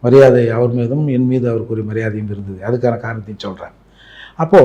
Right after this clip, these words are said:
என்ன பண்ணாரு, எட்டு மணிக்கு நான் வர சொல்லிக்கிறேன், இந்த எட்டு மணிக்கு வர சொன்னா, அப்போ வில்லேச்சேர்த்தில இருக்கேன். எங்க திரும்ப கேட்டா, "பார்ப்போம்"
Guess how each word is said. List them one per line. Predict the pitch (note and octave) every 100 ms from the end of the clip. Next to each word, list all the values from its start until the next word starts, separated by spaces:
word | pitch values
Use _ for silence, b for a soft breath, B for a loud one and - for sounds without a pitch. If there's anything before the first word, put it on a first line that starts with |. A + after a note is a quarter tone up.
| C3+ F#3
என்ன | F#3+ E3
பண்ணாரு, | C#3 C3 C3+ D3+ G2 B2+ C#3 _
எட்டு | D#3+ D#3+
மணிக்கு | E3+ C3+ A2+ A2
நான் | A2
வர | A2 G2+
சொல்லிக்கிறேன், | G#2 G#2 D#3 G3+ C#3+
இந்த | C#3 C#3
எட்டு | C3+ D3
மணிக்கு | C#3 C#3
வர | C3
சொன்னா, | E3+
அப்போ | D#3+ D3+
வில்லேச்சேர்த்தில | E3 D3 B2+ A2
இருக்கேன். | G2 - - _ -
எங்க | F3+
திரும்ப | F3+ F3+ F#3+ F3 E3+ D3+
கேட்டா, | D3+ D#3+ D3+ D3 D3 D3+ -
"பார்ப்போம்" | F3 D#3+ D#3+ D3+ D3+ C#3+ C3+